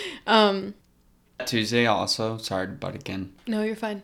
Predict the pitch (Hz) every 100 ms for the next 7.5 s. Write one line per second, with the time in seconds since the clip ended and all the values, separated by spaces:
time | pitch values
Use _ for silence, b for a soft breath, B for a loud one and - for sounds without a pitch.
0 | _ 202 - 101 - - 98 107 104 104
1 | - 104 104 104 104 101 - 101 98 95
2 | 95 98 - 98 98 95 - 95 - -
3 | 104 104 - - 101 - 95 110 - 101
4 | 95 - _ - 90 - - - - -
5 | - 117 - - - - _ _ _ -
6 | 214 214 233 233 233 226 220 214 220 214
7 | 208 202 143 - -